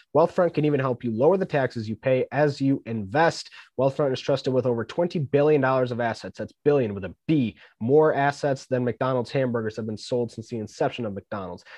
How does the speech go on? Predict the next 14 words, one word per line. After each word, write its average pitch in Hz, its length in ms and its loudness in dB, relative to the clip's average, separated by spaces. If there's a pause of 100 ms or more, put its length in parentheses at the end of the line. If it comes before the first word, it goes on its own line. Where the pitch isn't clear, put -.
(120)
And 233 100 0
you 147 80 4
can 156 160 0
get 147 260 4
your 160 220 4
first 151 340 2
five 139 240 -2
thousand 127 280 0
dollars 120 280 -2
managed 120 360 -4
for 202 180 4
free 160 260 0
for 214 300 4
life 151 300 4